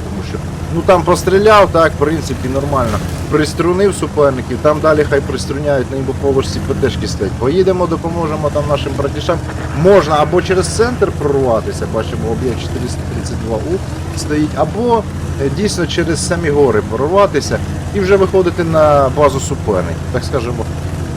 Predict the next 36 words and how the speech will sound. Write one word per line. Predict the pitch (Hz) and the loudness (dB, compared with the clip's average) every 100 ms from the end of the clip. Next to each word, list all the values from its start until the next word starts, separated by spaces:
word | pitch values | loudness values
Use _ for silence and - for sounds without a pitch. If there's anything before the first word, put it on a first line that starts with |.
| - 139 | -4 -4
по-простонародному | - 156 147 131 131 123 110 | -2 0 2 2 0 -2 2
в | |
зад | 143 135 | 4 4
суперникам | - 107 104 92 90 90 90 | 4 -4 -2 -2 -2 -4 -4
заїхати, | 82 85 82 80 82 - - | -4 -4 -4 -6 -6 -6 -6
так? | 113 - - - - - | -6 -6 -8 -8 -8 -8
В | - | -4
тили. | 110 95 76 - - - 165 | -2 -2 -4 -6 -8 -6 -6
<laughs> | - 185 190 - 190 190 - 180 - - - 120 | -2 0 0 0 -4 -2 -4 -6 -8 -8 -8 2
Два | 143 202 | 6 8
два | 202 202 | 8 8
у | |
нас | 190 180 | 6 4
рахунок, | 185 180 175 - | 2 2 -2 2
три | 151 185 175 | 4 6 6
два | 160 151 | 6 6
рахунок | 139 131 143 127 | 4 2 -2 -2
не | 143 | -2
в | 147 | 0
нашу | 120 104 | 0 -2
користь. | 104 101 87 - - - | -4 -4 -6 -8 -4 2
Але | 165 233 | 6 6
я | 226 | 4
перечу | 233 233 - | 2 0 -2
ті, | - 240 | -2 -2
хто | - | 0
буде | 160 151 143 | 0 4 4
тягнути | 123 113 113 98 95 78 | 4 0 0 -2 -4 -4
цей. | 85 80 - - - - - - - 92 92 - - - - - - - - | -6 -6 -8 -8 -6 -6 -6 -4 -4 -4 -4 -4 -4 -6 -8 -6 -6 -6 -6
Напевне, | 208 226 277 | 2 4 4
все | 247 233 | 4 2
ж | - | 2
таки | 208 - 196 | 2 2 4
не | 202 | 4
дуже | 180 151 135 | 4 2 2
просто, | - 117 101 | 2 0 0